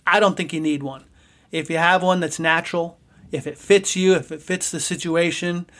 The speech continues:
and the sport, go for it. Be unique. Have fun with it. But I don't think you need one.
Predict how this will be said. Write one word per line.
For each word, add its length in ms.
and 160
the 60
sport, 640
go 160
for 280
it. 140
Be 100
unique. 500
Have 220
fun 220
with 120
it. 220
But 420
I 140
don't 240
think 260
you 160
need 480
one. 420